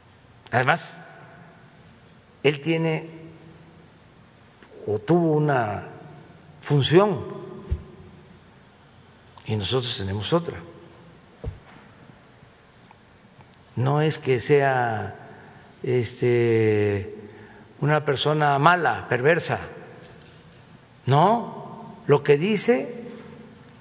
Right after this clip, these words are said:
es lo que él cree y es sincero. Nada más que nosotros no coincidimos con ese pensamiento.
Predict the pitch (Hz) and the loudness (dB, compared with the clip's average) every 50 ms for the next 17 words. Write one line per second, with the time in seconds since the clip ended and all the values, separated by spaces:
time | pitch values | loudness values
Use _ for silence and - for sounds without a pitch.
0 | - - - - - - - - - - - - - - - - - 120 127 160 | -20 -20 -20 -20 -20 -20 -20 -20 -20 -20 -20 -20 -20 -20 -20 -12 -6 -2 -2 0
1 | 175 170 190 170 - - 185 196 190 - 196 220 240 247 247 214 170 123 - - | 2 4 4 4 6 4 2 2 4 4 4 4 4 4 0 -2 -6 -8 -10 -12
2 | - - - - - - - - - - - - - - - - - - - - | -14 -14 -14 -16 -16 -18 -18 -20 -20 -20 -20 -20 -20 -20 -20 -20 -20 -20 -20 -20
3 | - - - - - - - - - - 139 156 185 196 - 196 190 165 147 202 | -20 -20 -20 -20 -20 -20 -20 -20 -10 0 4 6 6 6 6 2 2 4 6 6
4 | 226 240 233 208 180 170 170 165 - - - - - - - - - - - - | 6 6 6 2 -2 -2 -4 -6 -10 -12 -14 -14 -16 -18 -18 -18 -18 -20 -20 -20
5 | - - - - - - - - - - - - - - - - - - - - | -20 -20 -20 -20 -20 -20 -20 -20 -20 -20 -20 -20 -20 -20 -20 -20 -20 -20 -20 -20
6 | - - - - - - - - - - - 127 160 170 175 180 170 160 160 165 | -20 -20 -20 -20 -20 -20 -20 -20 -18 -6 2 4 4 4 4 2 0 2 2 0
7 | 175 - - - - - - - - - - - - 143 151 160 180 - - - | -2 -2 -4 -10 -12 -14 -16 -20 -20 -18 -10 -2 4 4 4 4 4 0 -4 -8
8 | - - - - 117 113 104 - - 135 131 - 160 151 160 - - - - - | -16 -14 -10 -6 -4 -4 -4 0 0 0 0 0 -2 -4 -4 -6 -10 -12 -16 -20
9 | - - - 113 120 127 139 143 139 - - 147 139 127 143 156 143 147 139 127 | -16 -6 -4 0 0 2 0 0 -2 -2 -2 -2 -2 -2 -4 -2 0 0 0 0
10 | 131 147 151 - - - - - - - - - - - - - - - - - | -2 -4 -6 -8 -12 -16 -18 -20 -20 -20 -20 -20 -20 -20 -20 -20 -20 -20 -20 -20
11 | - - - 110 107 117 127 123 113 131 127 120 117 - 131 131 120 143 143 165 | -16 -6 -4 -2 0 0 0 0 2 0 0 0 0 -2 -2 0 0 0 2 2
12 | 185 190 180 - - | 2 0 0 -6 -12